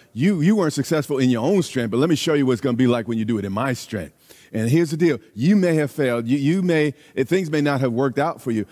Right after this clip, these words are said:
but perhaps you were doing it in your own strength. And God's saying, "Listen, uh, it's not that you were doing a bad thing. You were just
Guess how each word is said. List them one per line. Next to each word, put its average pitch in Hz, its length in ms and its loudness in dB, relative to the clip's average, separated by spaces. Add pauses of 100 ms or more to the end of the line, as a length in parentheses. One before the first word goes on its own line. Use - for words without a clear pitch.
(140)
but 120 180 -4
perhaps 170 440 -4
you 156 80 0
were 139 80 2
doing 147 300 4
it 139 120 0
in 127 100 2
your 120 140 0
own 135 220 2
strength. 101 320 -6
And 98 100 -6
God's 131 240 -2
saying, 120 220 -2
"Listen, 127 420 0 (300)
uh, - 60 -2
it's 101 120 -6
not 151 160 -2
that 156 80 -4
you 143 100 4
were 139 60 2
doing 127 220 2
a 117 40 -2
bad 127 320 0
thing. 135 180 0
You 113 100 0
were 110 80 -2
just 95 260 -4